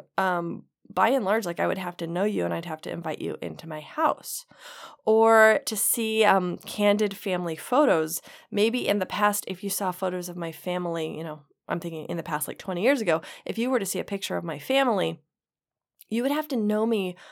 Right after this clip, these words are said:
well enough to be in, say, my office to see that family photo. And even then, it would probably be a more formal family photo, maybe with a professional photographer,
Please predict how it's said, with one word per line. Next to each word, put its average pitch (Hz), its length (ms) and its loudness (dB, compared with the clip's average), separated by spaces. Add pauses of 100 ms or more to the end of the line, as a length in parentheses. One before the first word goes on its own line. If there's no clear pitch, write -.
(120)
well 208 300 4
enough 208 260 0
to - 100 -6
be 175 240 -4
in, 160 380 -6
say, 147 320 -6
my 160 280 -6
office 196 640 2 (240)
to 175 100 -6
see 262 280 2
that 220 280 2
family 165 400 -4
photo. - 580 0 (440)
And 240 220 6 (120)
even 247 360 2
then, 254 340 4
it 208 80 -2
would 202 140 -6
probably 233 420 -2
be 185 340 -2
a 185 80 -2
more 175 200 -4
formal 247 640 2
family 165 340 -4
photo, 156 400 -4
maybe 165 240 -6
with 165 140 -8
a 170 60 -8
professional 175 440 -10
photographer, 180 560 -4